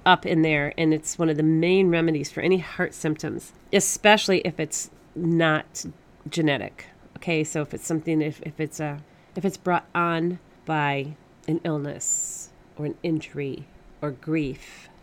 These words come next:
then this is a really good remedy for it. And it's really good for children,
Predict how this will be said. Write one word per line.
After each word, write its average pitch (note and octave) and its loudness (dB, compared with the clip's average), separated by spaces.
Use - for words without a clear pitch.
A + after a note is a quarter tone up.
then D#3+ 2
this E3 0
is D#3 -2
a D3+ -2
really D3+ -2
good D3+ -6
remedy D3+ -2
for C3 -10
it. B2+ -12
And D3+ -2
it's D3 -4
really D#3 0
good D#3 -2
for D#3+ -10
children, E3+ -2